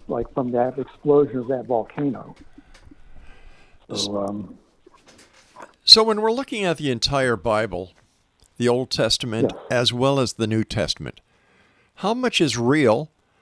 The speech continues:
Speaker 2: and how much is folklore?
Speaker 1: I have no way of quantifying that. I know there is folklore, and I know there is, uh,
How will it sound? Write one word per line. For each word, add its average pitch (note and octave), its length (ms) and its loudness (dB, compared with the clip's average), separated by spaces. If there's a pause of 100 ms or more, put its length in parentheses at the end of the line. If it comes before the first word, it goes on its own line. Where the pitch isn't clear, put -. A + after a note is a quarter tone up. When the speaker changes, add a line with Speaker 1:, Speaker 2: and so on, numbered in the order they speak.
(240)
Speaker 2:
and C#3 160 4
how D#3+ 200 4
much F#3 240 0
is E3+ 140 2
folklore? D3+ 580 0 (3000)
Speaker 1:
I A2+ 200 4
have A#2 240 -2
no A2+ 260 -8
way A2+ 180 -4
of G#2 120 -8
quantifying G#2+ 560 -8
that. G2+ 200 -10 (1040)
I B2+ 140 4
know B2+ 220 6
there B2+ 200 0
is C#3 260 2
folklore, C3 600 0
and A#2 140 -10
I A#2 80 -8
know A#2 200 -6
there A2+ 220 -10 (160)
is, A2+ 60 -10 (360)
uh, G#2 400 0